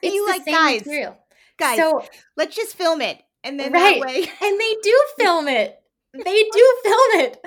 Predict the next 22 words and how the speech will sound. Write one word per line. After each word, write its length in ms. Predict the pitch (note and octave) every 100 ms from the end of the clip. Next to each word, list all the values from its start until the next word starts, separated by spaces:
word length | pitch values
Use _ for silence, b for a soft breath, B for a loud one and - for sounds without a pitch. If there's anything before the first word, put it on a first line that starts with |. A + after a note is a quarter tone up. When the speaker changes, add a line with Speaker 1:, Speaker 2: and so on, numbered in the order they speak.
| -
Speaker 2:
Okay. 240 | - - -
Speaker 1:
And 400 | G4+ G#4 F4+ -
so 360 | E4+ G4 G4+ G#4 B B B _ _
Speaker 2:
So 100 | C4
Speaker 1:
the, 400 | F#4+ F4+ G#3 -
Speaker 2:
crazy. 280 | E3 E3+ G3 _ -
Speaker 1:
by 220 | D#4+ F4+
this 240 | G4 F#4 C4+
last 400 | B3+ F4 G#4+ -
time 220 | E4 E4+
that 100 | -
I 160 | A#3+ A#3+
went 220 | A3+ G#3+
in, 400 | G3 A3 C#4 D#4 _ -
I 120 | A#3+
felt 300 | A#3 B3+ B3
exactly 640 | - G#3+ G#3 G3 G#3 G#3 G3
like 300 | F3+ F3+ -
that. 240 | D3+ -
It 60 | _
was 160 | G3+ G3+
like, 140 | F#3+